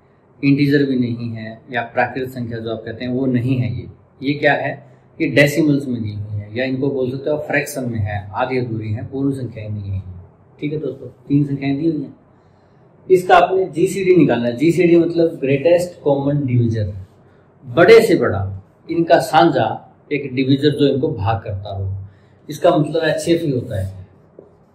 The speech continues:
एचसीएफ़ क्या होता है? हाईएस्ट कॉमन फैक्टर, जो साझा हो और इनका टुकड़ा हो। जो फैक्टर होता है वही तो डिवाइड करता है, जैसे सोलह को दो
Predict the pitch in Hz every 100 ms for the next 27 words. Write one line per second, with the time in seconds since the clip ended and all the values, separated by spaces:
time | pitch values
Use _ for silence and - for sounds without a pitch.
0 | _ 151 175 - 185 175 170 165 123 120
1 | 131 175 - 151 147 151 131 123 131 143
2 | 139 - 147 170 170 160 165 - - 139
3 | 139 170 175 160 147 135 120 101 - -
4 | _ _ _ _ _ 175 175 151 - -
5 | 214 185 175 175 180 175 165 175 170 170
6 | 147 127 - - _ _ _ _ _ _
7 | 123 147 156 151 165 165 151 143 139